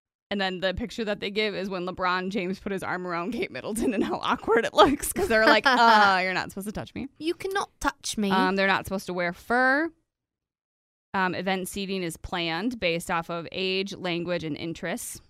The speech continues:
Speaker 2: Jeez Louise.
Speaker 1: Um, there's an entire office that's dedicated to organizing guests of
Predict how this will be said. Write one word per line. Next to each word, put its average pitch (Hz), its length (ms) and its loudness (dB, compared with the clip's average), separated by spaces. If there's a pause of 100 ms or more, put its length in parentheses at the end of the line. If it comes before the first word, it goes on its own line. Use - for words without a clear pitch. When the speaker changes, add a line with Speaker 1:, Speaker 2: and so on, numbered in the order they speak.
(760)
Speaker 2:
Jeez 202 380 -10
Louise. - 140 -12
Speaker 1:
Um, 165 500 0 (1080)
there's 196 160 -2
an 185 100 -2
entire 185 420 -2
office 180 400 -2
that's 170 160 -10
dedicated 165 460 -6
to - 40 -12
organizing 165 640 -6
guests 156 280 -8
of 165 160 -16